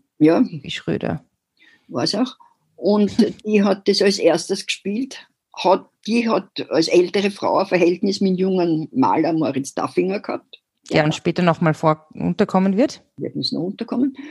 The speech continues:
Speaker 1: Hat mit ihm zwei oder drei Kinder gehabt. Und,
Speaker 2: Mit Daffinger?
Speaker 1: äh, die Frauen haben aber alle
Speaker 2: Mhm.
Speaker 1: eigentlich, äh, diese, den, den letzten Teil gespielt als,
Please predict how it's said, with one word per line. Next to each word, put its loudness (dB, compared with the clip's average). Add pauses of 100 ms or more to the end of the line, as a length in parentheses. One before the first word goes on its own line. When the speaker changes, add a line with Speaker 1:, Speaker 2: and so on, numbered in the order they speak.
(160)
Speaker 1:
Hat 0
mit 4
ihm 4
zwei 2
oder -2
drei -6
Kinder 0
gehabt. -6 (600)
Und, 4
Speaker 2:
Mit 0 (120)
Daffinger? 2
Speaker 1:
äh, -20 (720)
die 4
Frauen 0
haben 2
aber -4
alle 4
Speaker 2:
Mhm. -14 (120)
Speaker 1:
eigentlich, 0 (800)
äh, 0 (420)
diese, -4
den, 0
den 2
letzten 0
Teil 2 (380)
gespielt -2
als, 0